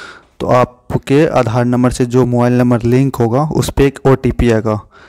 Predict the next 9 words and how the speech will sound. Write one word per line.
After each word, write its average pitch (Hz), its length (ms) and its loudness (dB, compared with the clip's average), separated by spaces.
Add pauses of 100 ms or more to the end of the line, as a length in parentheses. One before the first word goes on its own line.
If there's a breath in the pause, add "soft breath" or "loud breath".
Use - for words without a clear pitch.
(280 soft breath)
यहाँ 120 140 2
पे। 120 420 0
तो - 260 -6
यहाँ 120 220 2
पे 131 120 0
हमको 131 560 2
ओटीपी 123 320 0
डालना 113 360 0
है। 107 160 -4